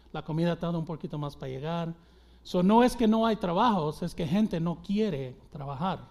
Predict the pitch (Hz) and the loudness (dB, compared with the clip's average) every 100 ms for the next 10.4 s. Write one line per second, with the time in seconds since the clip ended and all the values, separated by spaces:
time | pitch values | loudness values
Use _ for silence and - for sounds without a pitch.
0 | _ _ - - 165 175 214 226 - 220 | _ _ -20 -12 -2 4 6 4 2 0
1 | 196 - - 175 160 151 143 - 185 214 | 0 -2 -2 0 0 -2 -6 -2 2 4
2 | 190 180 226 202 165 156 151 151 165 220 | 4 4 2 2 0 -2 -2 0 2 2
3 | 202 156 151 - - - 165 175 175 170 | 2 0 -4 -8 -20 -8 -2 0 0 -2
4 | 151 165 202 160 139 143 - - - - | -2 0 0 0 -4 -6 -10 -20 -20 -6
5 | 160 170 175 165 151 - - 190 190 - | -2 0 2 0 -2 -6 -2 0 0 -6
6 | 135 139 - - 165 - 160 143 120 214 | -12 -12 -16 -12 -10 -6 -4 -4 -2 0
7 | 202 151 156 156 - 185 202 139 139 - | 0 -2 -6 -6 -4 -2 -2 -4 -8 -4
8 | 170 262 226 - - _ _ - 156 156 | -2 -2 -6 -16 -20 _ _ -20 -20 -20
9 | - 147 165 - - - 151 - - - | -20 -20 -20 -20 -20 -20 -20 -20 -20 -12
10 | 156 165 180 214 | -4 -2 0 -2